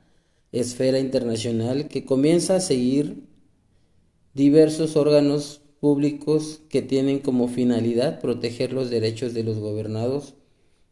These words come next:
al poder público. Debido a que nuestro pueblo era sometido siempre a abusos de poder por los mismos gobernantes, negándoles así la libertad de derecho que todo ser humano debe gozar.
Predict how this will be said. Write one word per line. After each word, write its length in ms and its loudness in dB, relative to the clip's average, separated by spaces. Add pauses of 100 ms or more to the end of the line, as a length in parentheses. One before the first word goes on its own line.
(120)
al 160 -6
poder 320 -2
público. 480 -8 (800)
Debido 340 0
a 80 -2
que 100 2
nuestro 380 -2
pueblo 340 0
era 200 2
sometido 560 -4
siempre 580 -2
a 40 0
abusos 440 -6
de 80 -2
poder 440 -6
por 160 -2
los 200 0
mismos 340 0
gobernantes, 800 -2 (560)
negándoles 640 4
así 240 -2
la 160 2
libertad 500 0
de 140 0
derecho 640 -2
que 100 -4
todo 320 2
ser 240 -2
humano 380 0
debe 240 0
gozar. 500 -6